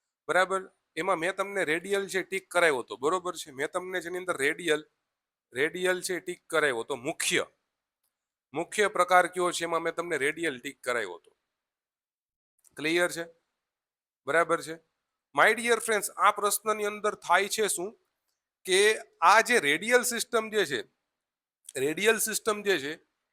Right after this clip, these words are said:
એનો ઉપયોગ છે એ અમુક ગામડાઓમાં પણ થાય છે, બરાબર? અમુક નાના સિટીઓમાં પણ થાય છે. mainly ઉપયોગતા થતી હોય છે.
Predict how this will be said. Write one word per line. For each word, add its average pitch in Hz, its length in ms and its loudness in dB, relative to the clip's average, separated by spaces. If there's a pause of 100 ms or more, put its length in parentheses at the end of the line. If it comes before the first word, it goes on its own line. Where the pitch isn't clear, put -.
(140)
એનો 202 160 -2
ઉપયોગ 220 520 -4
છે 190 540 -2
એ 226 260 0 (300)
અમુક 185 240 -4
ગામડાઓમાં 180 760 6
પણ 180 140 -2
થાય 160 280 2
છે, 156 260 -6 (360)
બરાબર? 165 280 4
અમુક 165 180 -6
નાના 151 280 2
સિટીઓમાં 180 640 -2
પણ 180 120 0
થાય 143 220 -2
છે. 185 160 -6
mainly 175 580 -6
ઉપયોગતા 214 500 0
થતી 185 280 -2
હોય 131 180 -2
છે. 165 160 -10